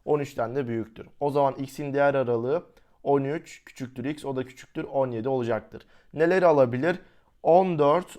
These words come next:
on beş ve on altı olabilir arkadaşlar. Burası da otuz, kırk beş olacaktır toplamları.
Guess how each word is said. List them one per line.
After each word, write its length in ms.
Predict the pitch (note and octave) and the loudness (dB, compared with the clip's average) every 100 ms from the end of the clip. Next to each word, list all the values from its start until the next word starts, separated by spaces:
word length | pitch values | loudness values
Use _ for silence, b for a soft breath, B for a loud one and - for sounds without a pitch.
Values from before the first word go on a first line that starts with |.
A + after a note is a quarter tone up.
| - | -6
on 320 | D#3 E3 D#3+ | 0 0 0
beş 320 | D#3+ F3 - D3+ | -2 -2 -4 -6
ve 120 | D3 | -4
on 240 | D3 D#3 | -2 2
altı 360 | D3 C3+ A#2+ B2 | 4 4 2 -4
olabilir 360 | A2+ G#2 G#2 | -2 -2 -4
arkadaşlar. 720 | G2+ G2+ G#2+ G#2+ G#2+ D#3 D#3 | -4 -4 -6 -8 -8 -8 -6
Burası 380 | D#3 D#3 C3+ B2+ | -4 -2 -4 -2
da 220 | D#3 F3 b b b b b _ - | -2 -2 b b b b b _ -6
otuz, 640 | - E3 D#3+ D#3 E3+ F3 - | 0 0 0 -2 -2 -6 -10
kırk 280 | - D#3 C3+ | -4 -4 -2
beş 180 | C#3 C#3+ | -6 -2
olacaktır 640 | C3 B2+ B2+ B2 D#3 D3+ | -4 -2 -4 -4 -10 -8
toplamları. 640 | C3 A2+ A#2 G2+ F#2 D2+ | -6 -4 -2 -4 -8 -14